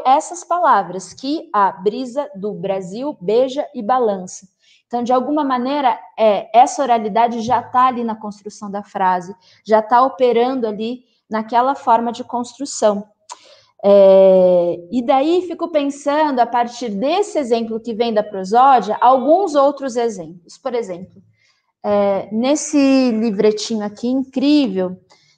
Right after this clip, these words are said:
que é do Pierre Alferry, ele vai falar de um teatro de papel, é, mas nesse, nesse texto é muito legal porque ele vai falar sobre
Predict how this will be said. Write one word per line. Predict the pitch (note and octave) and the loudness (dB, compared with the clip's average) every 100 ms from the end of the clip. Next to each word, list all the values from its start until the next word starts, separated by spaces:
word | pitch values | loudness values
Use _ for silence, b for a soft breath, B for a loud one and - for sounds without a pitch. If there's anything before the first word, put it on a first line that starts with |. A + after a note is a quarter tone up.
| _ - | _ 0
que | |
é | A3+ | 2
do | G#3+ A#3 | 2 0
Pierre | A#3 A3 A3+ A#3+ C4+ C4+ - | -6 0 4 6 4 0 2
Alferry, | A3+ A3+ - G#3 G#3 C#4 D4+ - - _ b b b b | 2 2 2 2 4 2 2 -4 -20 _ b b b b
ele | G#3+ A3 B3+ B3 | 2 2 2 2
vai | A#3 A#3 | 2 2
falar | A#3 A#3+ G#3 G3 | 2 4 4 2
de | G#3 C4+ | -2 -2
um | E4+ | -4
teatro | - B3 A3+ A#3 G#3+ | -2 2 2 0 -8
de | G#3+ | -8
papel, | - G3 - A#3+ D4 B3+ G#3 _ _ _ _ _ _ _ - | -8 -8 0 0 2 -2 -8 _ _ _ _ _ _ _ -6
é, | G3 F#3+ F#3+ F#3+ F#3 C4+ - - - | 0 2 4 4 4 4 2 -4 -6
mas | A3+ A#3 C4 B3 | 0 2 2 0
nesse, | D4 E4 D#4+ C#4 | -2 -2 -6 -4
nesse | B3+ C#4+ D4 - B3+ A#3 G#3+ G#3+ | -4 -4 -6 -8 -6 -4 -6 -4
texto | C4+ C4+ C#4+ B3 - - F#3 F#3 _ _ _ _ - | 2 4 6 4 -2 -12 -14 -14 _ _ _ _ -6
é | C4+ | -4
muito | C#4+ E4+ F4 | -2 -4 -6
legal | C4+ A#3+ C4+ C#4+ | -4 -2 0 0
porque | C#4 C4 C4+ | -2 -8 -6
ele | C4+ C4+ | -4 -2
vai | B3+ C#4 | -2 -2
falar | - A#3 A#3+ C#4 | -2 0 2 2
sobre | C4+ - B3 A#3+ B3+ - | 0 0 0 0 -4 -6